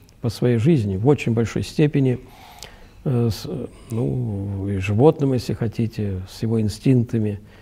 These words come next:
Да, но главное, что характеризует ветхого человека,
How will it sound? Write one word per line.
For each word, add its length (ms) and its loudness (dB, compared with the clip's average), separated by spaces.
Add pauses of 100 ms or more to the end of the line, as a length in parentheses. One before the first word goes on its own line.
(320)
Да, 160 -2
но 200 4
главное, 360 6
что 180 -2
характеризует 720 2
ветхого 420 0
человека, 640 0